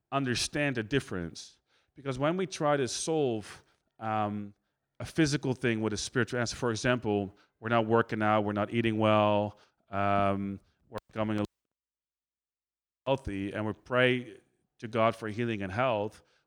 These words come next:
we have to understand, well, there's a physical responsibility that we need to take. If we pray for our job, uh, to go well, or for our boss to, to, to favor us, we pray for, "Lord, give us favor at work," but we're,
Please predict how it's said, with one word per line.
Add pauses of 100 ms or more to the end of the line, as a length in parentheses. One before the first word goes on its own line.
we
have
to
understand,
well,
there's
a
physical (260)
responsibility
that
we
need
to
take. (340)
If
we
pray
for (280)
our
job,
uh,
to
go
well,
or (200)
for
our
boss
to, (160)
to,
to
favor
us,
we
pray
for,
"Lord, (200)
give
us
favor
at
work," (340)
but
we're,